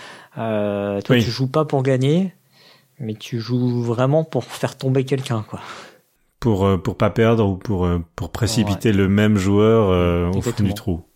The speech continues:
Speaker 1: Ouais, mais tu l'as, tu l'as très bien
Speaker 2: Ok.
Speaker 1: dit, parce qu'effectivement, on va, euh, je, je l'expliquerai un peu plus en détail après, mais il y a vraiment ces deux composantes, c'est soit ne pas perdre, soit, euh, vraiment faire chuter quelqu'un, quoi.
Speaker 2: Ok, excellent. J'adore déjà.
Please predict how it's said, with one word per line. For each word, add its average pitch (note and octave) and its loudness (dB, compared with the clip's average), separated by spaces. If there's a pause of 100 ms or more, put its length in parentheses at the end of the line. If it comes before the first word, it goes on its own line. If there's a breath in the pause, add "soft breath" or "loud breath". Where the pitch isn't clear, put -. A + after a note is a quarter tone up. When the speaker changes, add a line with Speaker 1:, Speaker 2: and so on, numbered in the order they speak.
Speaker 1:
Ouais, C3+ 2
mais D3 2
tu C3 -8
l'as, C3 0
tu C3 -2
l'as C#3+ 0
très D3+ -4
bien D3+ 4
Speaker 2:
Ok. D#3 4
Speaker 1:
dit, D3+ 2
parce - 0
qu'effectivement, C3+ -2
on C3+ -6
va, A#2 0
euh, A#2 -4
je, A#2+ -6
je A2 -6
l'expliquerai C3 -4
un C3 0
peu C3 -2
plus C3 -2
en B2+ 0
détail C3 0
après, D3 0
mais B2 0 (540 loud breath)
il A#2+ -2
y A#2+ 2
a A#2 4
vraiment D3 2
ces D#3 -4
deux C3 0
composantes, C3+ 0
c'est C#3 -4
soit D3 -2
ne A2+ -4
pas D#3 0
perdre, D#3 0
soit, C#3 2
euh, A2+ 2
vraiment B2+ 0
faire C3 -4
chuter C3 -8
quelqu'un, A2 -6
quoi. A2+ -16 (160)
Speaker 2:
Ok, D3+ 2 (260)
excellent. A2 -2 (800)
J'adore G#2 4
déjà. F#2+ 2